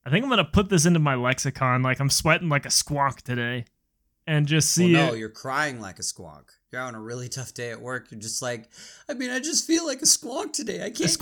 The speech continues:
Speaker 2: get anything
Speaker 1: I squonked
Speaker 2: right."
Speaker 1: it up, man. I squonked it up real good. I got, I got
Speaker 2: Squonked it up,
Speaker 1: squonk
Speaker 2: baby.
Speaker 1: pits right now. They're crying. Ugh. I don't know why, but I like, the squonk is a really satisfying word to say. I'm just gonna squonk.
Speaker 2: Squonk.
Speaker 1: Squonk. Squonk.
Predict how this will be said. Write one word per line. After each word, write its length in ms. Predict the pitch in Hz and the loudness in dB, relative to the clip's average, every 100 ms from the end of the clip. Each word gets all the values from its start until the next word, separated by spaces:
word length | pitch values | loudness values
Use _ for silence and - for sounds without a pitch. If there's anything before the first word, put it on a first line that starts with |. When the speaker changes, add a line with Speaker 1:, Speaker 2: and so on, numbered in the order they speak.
| 226 | 6
Speaker 2:
get 80 | 233 | 6
anything 200 | 349 - 202 | 6 4 6
Speaker 1:
I 20 | |
squonked 140 | 214 | 6
Speaker 2:
right." 100 | - | 6
Speaker 1:
it 60 | 202 | 6
up, 200 | 220 214 | 6 6
man. 360 | 190 190 214 190 | 4 4 2 0
I 40 | 196 | 0
squonked 400 | - 247 247 - | 4 6 6 6
it 80 | 233 | 4
up 180 | 254 214 | 4 2
real 200 | 247 226 | 0 2
good. 460 | 220 247 220 175 _ _ - | 4 4 2 -2 _ _ -8
I 60 | 175 | 0
got, 300 | 196 151 - | 0 0 -2
I 100 | 185 | 2
got 160 | 214 | 2
Speaker 2:
Squonked 20 | |
it 100 | 147 | 2
up, 60 | - | 2
Speaker 1:
squonk 240 | 196 220 - | 2 2 4
Speaker 2:
baby. 120 | - | 4
Speaker 1:
pits 320 | 190 - - | 4 2 0
right 240 | 185 170 | 2 0
now. 320 | 165 156 143 131 | 2 0 0 -2
They're 140 | 151 | -4
crying. 680 | - 180 202 214 160 135 143 _ _ _ 156 | 0 2 4 2 0 -4 -12 _ _ _ -2
Ugh. 280 | 156 143 - - _ _ _ _ - | 2 0 -2 -18 _ _ _ _ -6
I 20 | 156 | 2
don't 100 | 190 | 4
know 100 | 170 | 6
why, 200 | 160 151 | 4 4
but 120 | 135 | 4
I 40 | |
like, 260 | 143 139 139 | 4 2 0
the 80 | 139 | -10
squonk 480 | - - 151 196 170 | -6 0 4 4 4
is 100 | 131 | 2
a 60 | |
really 180 | 147 147 | 2 2
satisfying 560 | - 135 131 - 131 123 | 4 4 4 2 0 0
word 200 | 120 117 | 0 -2
to 60 | |
say. 240 | - 120 127 | -2 0 0
I'm 100 | 123 | 0
just 120 | - | -4
gonna 160 | 113 - _ _ _ _ | -6 -8 _ _ _ _
squonk. 680 | - - - 104 101 101 - - _ _ - - | -8 -8 -8 -6 -4 -4 -10 -20 _ _ -20 -6
Speaker 2:
Squonk. 560 | 107 - 107 107 104 104 | -2 0 0 -4 -6 -2
Speaker 1:
Squonk. 800 | - - 123 120 117 - - - - _ _ - - | 0 2 2 4 2 0 -6 -8 -16 _ _ -10 -6
Squonk. 640 | 147 175 202 175 127 | 4 8 8 6 2